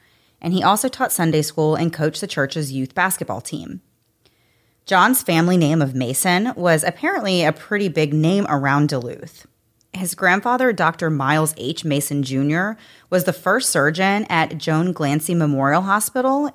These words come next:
and he played an instrumental role in the early success of that facility. There's even a local elementary school named after him there.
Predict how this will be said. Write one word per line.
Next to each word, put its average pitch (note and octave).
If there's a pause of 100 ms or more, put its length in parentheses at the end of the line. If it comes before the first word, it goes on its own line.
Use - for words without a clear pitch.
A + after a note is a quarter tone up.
and E3
he F3+
played F3+
an E3
instrumental F#3+
role C#3+
in D#3
the D3
early F3
success -
of C3+
that B2+
facility. F3+ (440)
There's F3
even F#3+
a F#3+
local E3+
elementary D#3
school G#3
named D#3+
after C#3+
him B2+
there. A2+